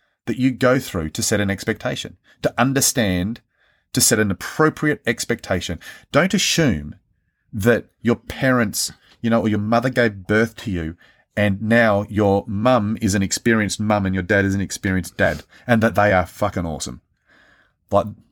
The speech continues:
that's a really, really naive expectation, <laughs> right? But it's an expectation ninety-nine point nine percent of us have on our parents, is that they're damn awesome. And then we're hurt and disappointed when they fail us,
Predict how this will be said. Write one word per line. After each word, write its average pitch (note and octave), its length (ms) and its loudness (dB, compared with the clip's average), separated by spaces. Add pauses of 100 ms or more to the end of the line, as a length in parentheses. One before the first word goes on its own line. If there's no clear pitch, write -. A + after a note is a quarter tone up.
that's - 440 0
a G#2 120 0
really, G#2+ 600 2
really G2 540 0
naive F#2+ 460 0
expectation, F#2 760 -4 (500)
<laughs> - 520 -10
right? G2 220 4
But A2+ 140 4
it's G#2 100 -2
an A#2 80 4
expectation G#2+ 600 0
ninety-nine G2+ 500 0
point F#2+ 180 -4
nine G2 200 0
percent F2+ 240 -2
of F2+ 80 -2
us F2+ 100 -4
have F#2+ 180 0
on E2+ 120 -2
our E2 80 -2
parents, D#2 500 -6 (520)
is F#2+ 120 0
that G2+ 100 0
they're F#2 100 0
damn F#2 280 2
awesome. F#2 420 0 (280)
And A2+ 140 4
then A2 120 4
we're G#2+ 120 2
hurt A#2 360 2
and A2+ 80 -6
disappointed G2 520 -2
when F#2+ 100 -4
they F2 80 0
fail E2+ 300 0
us, - 220 -14